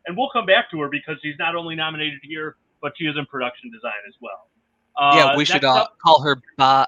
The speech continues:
Speaker 2: uh, we should call her, uh, oh, no, I'm sorry. I'm ruining this for you, Mike. I apologize. I was gonna say, uh,
Speaker 1: <laughs>
Speaker 2: we should call him Baz Martin. Thank you. That's all
Speaker 1: Yeah,
Speaker 2: I wanted
Speaker 1: there
Speaker 2: to
Speaker 1: you
Speaker 2: say.
Speaker 1: go.
Speaker 2: I'll stop talking.
Speaker 1: I like it. I like it.
Speaker 2: Mm-hmm.
Speaker 1: <laughs> Uh, next up, we have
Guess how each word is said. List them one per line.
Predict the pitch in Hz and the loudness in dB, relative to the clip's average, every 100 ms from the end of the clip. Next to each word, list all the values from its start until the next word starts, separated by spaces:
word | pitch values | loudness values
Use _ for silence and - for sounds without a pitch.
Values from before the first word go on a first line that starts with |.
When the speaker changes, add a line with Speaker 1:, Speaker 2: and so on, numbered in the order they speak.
| - | 0
Speaker 2:
uh, | 131 127 | 0 2
we | 139 | -2
should | 147 | -6
call | 156 127 | -2 -2
her, | 120 | -2
uh, | 85 117 107 - | -2 -2 -2 -4
oh, | 131 | -8
no, | 147 | -12
I'm | 135 | -12
sorry. | 117 - - | -10 -12 -12
I'm | 131 135 | -8 -6
ruining | 127 - 120 | -6 -8 -12
this | 113 | -12
for | - | -12
you, | 117 | -8
Mike. | 117 117 | -8 -8
I | |
apologize. | 110 123 117 | -4 -4 -4
I | |
was | 123 | -12
gonna | 120 | -10
say, | - 120 - - 156 - | -8 -8 -10 -20 -16 -6
uh, | 139 123 - | -2 0 -2
Speaker 1:
<laughs> | - | -6
Speaker 2:
we | 147 | -8
should | 185 180 | -6 0
call | 151 | 2
him | 160 139 - | 2 -4 -2
Baz | 131 123 123 - | 0 2 0 -2
Martin. | 117 113 - 127 _ | -6 -8 -8 -16 _
Thank | 92 - - | -20 -20 -20
you. | _ - | _ -20
That's | 110 131 | -10 -6
all | |
Speaker 1:
Yeah, | 175 | -4
Speaker 2:
I | |
wanted | 208 120 | -4 -4
Speaker 1:
there | |
Speaker 2:
to | - | -4
Speaker 1:
you | |
Speaker 2:
say. | |
Speaker 1:
go. | 120 | -4
Speaker 2:
I'll | 143 | -6
stop | - - | -10 -14
talking. | 131 123 _ | -18 -20 _
Speaker 1:
I | 127 | -6
like | 143 135 117 | -4 -4 -8
it. | 110 - | -18 -8
I | 135 | -2
like | 175 190 - | 0 0 -4
it. | - _ - | -18 _ -14
Speaker 2:
Mm-hmm. | 247 | -12
Speaker 1:
<laughs> | - 214 - 185 185 - 165 _ _ _ _ | -10 -10 -8 -10 -10 -10 -16 _ _ _ _
Uh, | 185 196 196 | 4 6 6
next | 214 - | 2 -4
up, | 247 240 | -4 -4
we | 220 | -2
have | 220 | -2